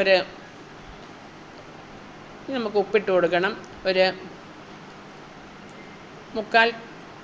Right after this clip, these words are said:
ടീസ്പൂണോളം ഉപ്പിട്ട് കൊടുത്തു. ഇനി നമുക്കതെല്ലാം കൂടി ഒന്ന് മിക്സ് ചെയ്യാം. അതിനുശേഷം ഞാൻ അതിലേക്ക് ഒരു സവോള ചെറുതായിട്ട്,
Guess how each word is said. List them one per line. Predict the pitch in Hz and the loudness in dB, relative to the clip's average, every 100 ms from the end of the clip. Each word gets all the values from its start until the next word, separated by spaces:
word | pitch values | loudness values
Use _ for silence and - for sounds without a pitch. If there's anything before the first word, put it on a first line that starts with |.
| - - - - - - - - - - - - - - - - | -16 -16 -16 -16 -18 -18 -18 -16 -16 -16 -16 -16 -18 -18 -18 -4
ടീസ്പൂണോളം | 214 202 - 196 185 175 180 202 - - | 0 0 -2 0 2 2 2 0 -2 -2
ഉപ്പിട്ട് | 202 208 175 165 | 0 2 2 2
കൊടുത്തു. | 160 156 202 - - - - - - - - - - - - - - - - | 2 2 0 0 -8 -16 -16 -18 -18 -18 -18 -16 -16 -16 -18 -18 -16 -16 -16
ഇനി | - 311 | 0 2
നമുക്കതെല്ലാം | 220 202 190 185 185 185 | 6 10 10 10 8 8
കൂടി | 180 175 | 6 4
ഒന്ന് | 175 170 | 4 2
മിക്സ് | 170 - 185 | -2 0 2
ചെയ്യാം. | 156 160 175 240 - - - - - - - - - - - - - - - - - - - - - - - - - - - - - - - - - - - - - - - | 4 4 4 2 0 -12 -16 -16 -16 -18 -18 -18 -18 -18 -18 -18 -16 -16 -16 -16 -16 -16 -16 -16 -16 -16 -16 -16 -18 -18 -16 -16 -16 -16 -16 -16 -16 -16 -16 -16 -16 -16 0
അതിനുശേഷം | 359 311 - 190 196 180 | 4 6 6 6 6 4
ഞാൻ | 175 175 | 6 6
അതിലേക്ക് | 175 175 175 175 180 - | 4 6 4 6 2 2
ഒരു | 277 - | 0 4
സവോള | 247 185 165 165 - - - | 4 6 6 6 4 -2 2
ചെറുതായിട്ട്, | 247 285 285 233 180 | 2 6 6 6 6